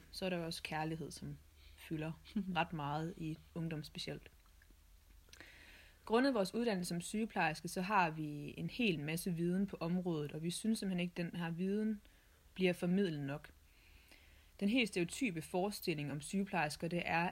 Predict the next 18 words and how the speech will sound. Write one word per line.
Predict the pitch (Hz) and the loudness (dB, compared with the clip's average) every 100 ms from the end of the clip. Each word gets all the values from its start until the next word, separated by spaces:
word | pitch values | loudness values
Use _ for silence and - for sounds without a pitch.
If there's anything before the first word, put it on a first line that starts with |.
| - | -2
at | 165 - - - - - - - - - | -6 -6 -14 -14 -20 -20 -20 -20 -14 -4
det | 165 - | -4 -2
er | 160 147 | -4 -6
en | 165 151 147 147 151 - - - | -6 -8 -8 -10 -12 -20 -20 -4
oftest | 202 170 - 180 - | -2 -2 -6 -8 -8
kvinde, | - 196 190 226 | -2 4 4 4
der | 196 | 2
har | 170 | 2
en | 175 | 0
hvid | 196 208 | 0 -4
kittel | - 233 233 240 | -4 -2 -2 -4
på, | - 190 | 0 -2
og | 170 | -2
som | 165 170 | -6 0
arbejder | 175 196 185 165 | 2 4 2 0
på | - 165 | -4 -6
et | 160 | -4
sygehus, | - 220 214 180 143 - | -4 -2 0 -2 -4 -12